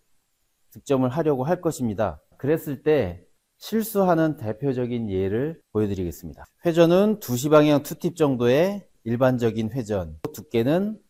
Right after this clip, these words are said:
오른쪽 이분의 일 정도를 맞추기 위해서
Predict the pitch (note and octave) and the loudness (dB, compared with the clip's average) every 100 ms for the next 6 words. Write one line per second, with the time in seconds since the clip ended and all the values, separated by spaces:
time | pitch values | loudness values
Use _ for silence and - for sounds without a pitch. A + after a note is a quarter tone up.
0 | _ A#2+ B2+ C3 C#3+ A2 B2 C3 C3 B2 | _ -6 -6 -2 -2 0 -2 -2 0 0
1 | A2+ A2 G2+ F#2 D#2 _ _ A2+ G#2 G2+ | -2 -4 -4 -6 -8 _ _ -8 -6 -6
2 | - A2+ A#2+ G#2 A2 A2+ A2+ B2 F3+ | -10 -8 -6 -4 -4 -4 -2 -4 -6